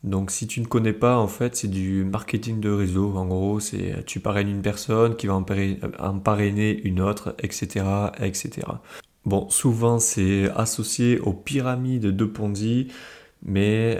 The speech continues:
euh, ça n'est pas à chaque fois, mais la majorité du temps, euh, disons que c'est pas toi qui t'enrichis, c'est celui qui est au-dessus.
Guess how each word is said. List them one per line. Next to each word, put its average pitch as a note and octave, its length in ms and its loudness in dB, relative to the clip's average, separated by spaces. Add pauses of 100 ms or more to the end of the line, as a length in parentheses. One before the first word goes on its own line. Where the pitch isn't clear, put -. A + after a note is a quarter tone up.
euh, F#2+ 460 2
ça A2 240 2
n'est G#2+ 160 4
pas A#2 220 2
à A#2+ 140 -6
chaque - 220 0
fois, C#3 200 2
mais A2+ 120 2
la F#2+ 80 4
majorité G#2+ 420 2
du G#2 160 2
temps, C3 340 2
euh, G2+ 60 2
disons G2 300 0
que B2+ 80 -8
c'est - 160 -4
pas A2+ 120 0
toi A#2 140 0
qui A2+ 160 -2
t'enrichis, G2+ 460 0
c'est G#2+ 140 -2
celui A#2 260 -2
qui A#2 160 -2
est B2+ 240 0
au-dessus. A2+ 540 -2